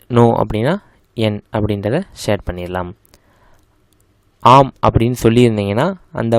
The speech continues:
வழக்கு எண், பிரிவு, அந்த வழக்கு பதியப்பட்ட நாள், இது மாதிரியான விவரங்களை தெளிவா கீழே இருக்கிற கோடுல எழுத சொல்லியிருப்பாங்க. அந்த நம்பர், வழக்கு நம்பர், பிரிவு, வழக்கு நாள்,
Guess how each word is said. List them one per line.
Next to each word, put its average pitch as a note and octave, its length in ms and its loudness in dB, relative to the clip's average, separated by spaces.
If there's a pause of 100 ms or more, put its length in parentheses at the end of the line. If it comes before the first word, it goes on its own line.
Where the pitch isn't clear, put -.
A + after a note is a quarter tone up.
வழக்கு A#2+ 320 0 (120)
எண், A2 100 -2 (120)
பிரிவு, A2 420 0 (920)
அந்த A2+ 120 -2 (100)
வழக்கு A#2 360 -2 (260)
பதியப்பட்ட A2 440 -4 (120)
நாள், G#2+ 160 -2 (160)
இது C3 180 0
மாதிரியான A2+ 880 0 (560)
விவரங்களை A#2+ 480 2 (380)
தெளிவா A#2+ 280 0 (240)
கீழே A#2 280 2
இருக்கிற A2 240 -4 (1000)
கோடுல B2+ 320 4 (240)
எழுத A#2+ 160 4 (100)
சொல்லியிருப்பாங்க. F#2+ 500 -6 (460)
அந்த A#2+ 260 0
நம்பர், A#2 360 0 (320)
வழக்கு A#2 360 0
நம்பர், A2+ 320 -2 (280)
பிரிவு, A#2+ 380 2 (440)
வழக்கு A2+ 380 0
நாள், G#2 180 -2